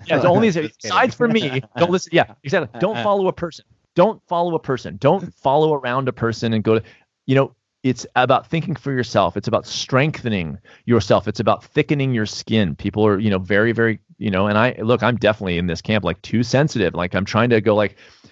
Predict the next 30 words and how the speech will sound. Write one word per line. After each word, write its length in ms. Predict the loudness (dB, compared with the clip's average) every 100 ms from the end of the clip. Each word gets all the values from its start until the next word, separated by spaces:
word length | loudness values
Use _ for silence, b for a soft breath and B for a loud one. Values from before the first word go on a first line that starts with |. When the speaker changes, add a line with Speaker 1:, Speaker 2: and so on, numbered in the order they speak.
| b
Speaker 1:
when 140 | 0 2
I'm 180 | 2 0
clear 380 | -6 0 2
about 180 | 2 0
who 220 | 0 0
I 100 | 2
am, 340 | 2 2 0 0
I'm 180 | -2 2
less 180 | 2 0
sensitive. 480 | 0 -2 -4 -8 -12 B -2
When 120 | 0
I'm 100 | 0
stressed 520 | -4 2 4 4 -2 b b -6
and 120 | -2
underslept 760 | 0 2 0 -2 0 0 0 -4
and 80 | -6
I 80 | -6
feel 500 | -8 0 2 2 -4 -20 -20 -20 _ -20 _ _ -6
not 360 | 0 0 2
good 240 | 2 4 4
in 80 |
my 120 | 0 2
body, 320 | 2 2 0
I'm 120 | -2
way 200 | 0 0
more 180 | 0 -2
sensitive. 480 | -2 -4 -6 -10 -8
So 140 | -8
to 160 | -4 0
me, 480 | 2 4 4 2